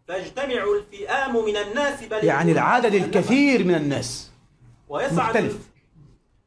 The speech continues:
Speaker 1: ويصعد المستملي على الأماكن المرتفعة.
Speaker 2: المستملي طبعًا لم يكن هذا ال-، المايك والميكروفون موجود قبل ذلك،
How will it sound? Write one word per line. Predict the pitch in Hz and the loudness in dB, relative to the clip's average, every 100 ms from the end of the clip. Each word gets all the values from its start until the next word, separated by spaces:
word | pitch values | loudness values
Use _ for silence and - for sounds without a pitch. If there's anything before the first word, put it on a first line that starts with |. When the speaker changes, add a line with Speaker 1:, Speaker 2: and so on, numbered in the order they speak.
| _ _ _ | _ _ _
Speaker 1:
ويصعد | 147 262 302 233 208 214 | -4 -2 -2 -2 -4 -4
المستملي | 220 208 202 - 233 285 277 247 | -4 -6 -8 -8 -8 -8 -6 -4
على | 196 214 | -2 -2
الأماكن | 208 - - 285 277 240 | -2 -2 -2 -2 -2 -2
المرتفعة. | 220 214 202 190 254 240 233 185 | -2 0 -2 -4 -6 -2 -2 2
Speaker 2:
المستملي | 170 165 170 269 202 | 2 2 2 0 2
طبعًا | 240 220 | 2 2
لم | 185 | 2
يكن | 208 247 214 | 2 2 4
هذا | 208 226 | 4 2
ال-، | 208 190 | 2 4
المايك | 175 170 165 165 156 156 180 214 208 | 4 4 4 4 4 4 2 2 2
والميكروفون | 175 156 160 170 165 233 208 - - | 2 4 2 0 2 2 2 -4 -4
موجود | 202 208 254 330 - - - | 2 2 4 2 0 -10 -4
قبل | - 190 | -2 2
ذلك، | 202 196 147 - | 4 4 2 -8